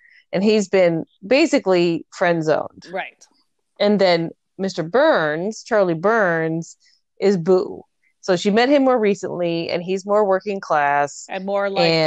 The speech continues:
Speaker 1: And
Speaker 2: people.
Speaker 1: he, yeah, and he's, he's not necessarily that interesting, but he's, she loves him, and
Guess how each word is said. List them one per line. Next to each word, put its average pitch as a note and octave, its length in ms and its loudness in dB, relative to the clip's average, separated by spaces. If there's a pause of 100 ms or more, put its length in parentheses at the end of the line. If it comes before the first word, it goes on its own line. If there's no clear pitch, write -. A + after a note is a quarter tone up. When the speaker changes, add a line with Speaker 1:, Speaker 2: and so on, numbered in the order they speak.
(100)
Speaker 1:
And D3+ 80 -2
Speaker 2:
people. D3 500 -8 (1040)
Speaker 1:
he, A#3 140 -4
yeah, E4 300 4
and A#3+ 100 4
he's, C#4 320 2 (100)
he's A3+ 280 -6
not B3 400 0
necessarily G3+ 720 0
that E3+ 200 2
interesting, E3 840 0 (140)
but D#3 380 2 (180)
he's, D#3+ 480 -4 (460)
she - 240 -4
loves C4+ 400 2
him, F3 400 -2 (540)
and G3 520 2